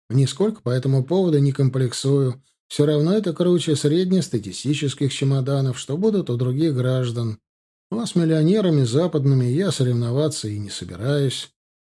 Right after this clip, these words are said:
Статьи для труда по Чили и Кубе готовы. Завтра с утра заведу в редакцию труда. Фух, к старту готов.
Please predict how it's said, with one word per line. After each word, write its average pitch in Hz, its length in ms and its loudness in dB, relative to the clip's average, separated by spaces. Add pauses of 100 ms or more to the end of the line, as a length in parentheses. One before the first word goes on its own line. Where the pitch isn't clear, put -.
(360)
Статьи 120 580 -6
для 113 200 -6
труда 120 360 -4
по 110 140 -8
Чили 110 300 -6
и 110 80 -4
Кубе 92 560 -12 (100)
готовы. 165 840 -4
Завтра 170 380 -2
с - 100 -4
утра 147 300 0
заведу 147 440 2
в 165 80 2
редакцию 135 580 0
труда. 104 600 -6 (160)
Фух, - 380 -2 (600)
к - 40 -14
старту 95 520 -10
готов. 170 560 -4